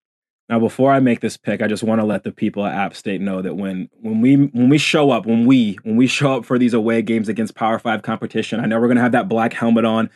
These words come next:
that white jersey, and those black pants. It just gives you a different feeling and excitement, 'cause you always feel like, as a Giant Slayer, historically how we've been, that we can get it done. And it just,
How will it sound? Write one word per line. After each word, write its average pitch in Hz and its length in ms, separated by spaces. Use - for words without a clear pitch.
that 104 140
white 120 200
jersey, 113 300
and 113 100
those 107 120
black 110 340
pants. 117 260
It 120 80
just 135 220
gives 135 260
you 139 140
a 117 40
different 113 380
feeling 120 300
and 104 80
excitement, 104 560
'cause 117 100
you 120 100
always 131 320
feel 131 140
like, 117 140
as 113 100
a 117 60
Giant 117 360
Slayer, 113 300
historically 113 460
how 107 160
we've 98 200
been, 104 280
that 113 60
we 123 100
can 120 140
get 117 120
it 107 140
done. 107 160
And 107 80
it 101 60
just, - 260